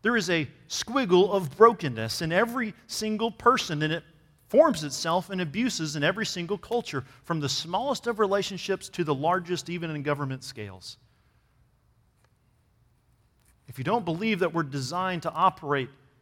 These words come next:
in abiding in the word of the good one who has handcrafted us, simply look around. But in reality, you could also simply look within, couldn't you?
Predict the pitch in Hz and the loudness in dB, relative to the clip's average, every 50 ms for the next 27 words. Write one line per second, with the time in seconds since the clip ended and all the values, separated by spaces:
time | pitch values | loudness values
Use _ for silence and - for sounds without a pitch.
0 | _ _ _ _ _ _ _ _ - 170 175 180 170 156 139 120 156 156 170 202 | _ _ _ _ _ _ _ _ -4 -2 -2 0 0 0 0 0 0 0 0 -2
1 | 208 208 180 180 165 156 139 139 - - - _ 147 135 127 127 120 131 156 180 | -4 -4 -6 -6 -6 -8 -10 -12 -16 -20 -20 _ -10 -6 -6 -6 -4 -2 0 2
2 | 185 180 180 160 139 117 110 120 107 127 123 110 127 175 190 175 151 139 131 120 | 2 2 2 2 -2 -4 -8 -10 -10 -10 -6 0 2 2 2 2 0 -4 -6 -6
3 | 117 107 135 147 127 - - - 151 135 - - 165 175 160 - - - 180 180 | -6 -6 -8 -8 -10 -10 -10 -8 -8 -8 -6 -4 -6 -6 -6 -4 -2 0 0 0
4 | - - - 131 107 101 98 95 - - - - - _ _ _ _ _ _ _ | 0 -4 -8 -8 -8 -8 -10 -12 -14 -16 -16 -18 -20 _ _ _ _ _ _ _
5 | _ - - - 247 247 - 202 196 185 190 202 202 208 190 214 226 220 185 165 | _ -12 -10 -8 -8 -6 -4 -2 0 0 0 2 0 0 0 -2 -2 -4 -4 -6
6 | 156 185 - - 196 190 185 196 196 240 277 294 269 214 190 202 180 180 226 220 | -8 -8 -8 -8 -6 -4 -2 -2 0 0 0 0 0 0 -2 -4 -6 -4 -6 -4
7 | - 190 165 170 185 175 - 190 165 - - 165 156 147 - 165 143 131 143 147 | -4 -2 0 0 0 -2 -4 -4 -6 -6 -6 -8 -8 -6 -4 -2 -2 -2 -2 -4
8 | 151 - 143 131 170 165 135 110 110 135 151 180 180 - 220 214 | -4 -4 -4 -4 -4 -6 -8 -8 -8 -8 -8 -10 -10 -18 -20 -20